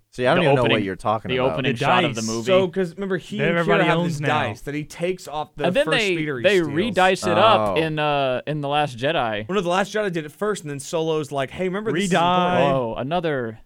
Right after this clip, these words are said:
Speaker 2: streak in The Last Jedi legacy
Speaker 4: But,
Speaker 2: that
Speaker 4: like,
Speaker 2: they
Speaker 4: you know,
Speaker 2: ruined Solo.
Speaker 4: I, I just, I, I don't get it because it's just like, it's, like, almost trying too hard, like, him. <laughs>
Speaker 3: What's funny, Alex?
Speaker 4: Nothing,
Speaker 2: Go on.
Speaker 4: nothing.
Speaker 2: Yeah.
Speaker 1: What are you laughing
Speaker 4: Like,
Speaker 1: at?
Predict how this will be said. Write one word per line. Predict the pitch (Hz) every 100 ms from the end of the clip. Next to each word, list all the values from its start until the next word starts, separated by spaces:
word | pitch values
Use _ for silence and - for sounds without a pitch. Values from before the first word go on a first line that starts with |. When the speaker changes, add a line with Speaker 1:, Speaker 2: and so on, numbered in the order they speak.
| _
Speaker 2:
streak | - - - 165 151 127 - -
in | 120
The |
Last | 117 117 113
Jedi | - 110 104
legacy | 107 107 98 -
Speaker 4:
But, | 139
Speaker 2:
that | 151
Speaker 4:
like, | 147 139
Speaker 2:
they | -
Speaker 4:
you |
know, | 143
Speaker 2:
ruined | 139 139 120
Solo. | 113 120 110 95 -
Speaker 4:
I, | 160 175 -
I | 196
just, | 226 - - -
I, | - - - - _ _
I | 160
don't | 214 160
get | 139 151
it | 127 107
because | 127 131
it's | 127
just | 135 -
like, | 131 120 - _ _ _ _
it's, | 165 143
like, | 156 147
almost | 170 175 -
trying | - 151 151
too | 151
hard, | 151 147
like, | 127 104
him. | 156 170 - - - - - -
<laughs> | - - - - - _ 165 160 143 - 156 - -
Speaker 3:
What's | 180 190
funny, | 240 247 214
Alex? | 175 190 214
Speaker 4:
Nothing, | 214 220
Speaker 2:
Go | 233
on. | 214
Speaker 4:
nothing. | 175 131
Speaker 2:
Yeah. | -
Speaker 1:
What |
are |
you | 147
laughing | 143 156
Speaker 4:
Like, | 175
Speaker 1:
at? | 95 85